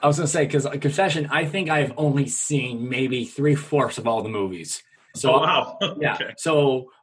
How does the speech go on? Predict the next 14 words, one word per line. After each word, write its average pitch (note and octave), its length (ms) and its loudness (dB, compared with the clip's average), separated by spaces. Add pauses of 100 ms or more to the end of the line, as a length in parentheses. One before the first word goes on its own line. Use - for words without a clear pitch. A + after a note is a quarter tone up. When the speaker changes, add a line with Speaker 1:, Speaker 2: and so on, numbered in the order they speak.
(180)
Speaker 1:
all D#3+ 220 4
of G3 100 4
them, D#3 140 4
I'm D#3+ 160 2
just D3+ 160 2
saying, D3 400 0 (160)
this C#4+ 240 0
might F3 240 -2
seem D3+ 280 2
right. D#3 300 2
Let's G3 240 0
see F#3 160 -2
what E3+ 140 0
I, F3 80 0